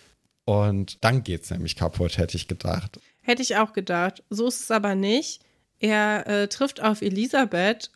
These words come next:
Speaker 2: und gibt ihr einfach das Flugzeug, damit sie es dann Sebastian zurückgeben kann. Wir sehen hier also auch, falls Herr Doktor Wolfert der Direktor gewesen wäre, wäre das ein ganz anderes Internat, ne?
Speaker 1: Ja.
Speaker 2: Also wir können hier das sehen,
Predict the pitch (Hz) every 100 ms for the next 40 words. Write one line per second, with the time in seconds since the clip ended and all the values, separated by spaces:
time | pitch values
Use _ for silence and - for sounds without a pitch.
0 | _ 208 202 220 - 233 320 220 208 196
1 | 190 - 196 180 - 202 202 220 220 196
2 | 202 196 - 208 226 226 190 196 196 -
3 | 196 214 214 202 - 208 233 185 175 175
4 | - 165 202 - - - 196 190 233 277
5 | 247 214 220 214 - 226 220 226 220 226
6 | 196 208 190 196 226 233 190 180 170 220
7 | 196 180 175 175 185 185 190 185 190 185
8 | 185 180 208 233 - 190 180 170 - 175
9 | 175 170 160 151 - 180 190 214 - -
10 | 107 - - 190 190 190 - 226 226 214
11 | 226 226 226 226 220 214 208 190 220 220
12 | 202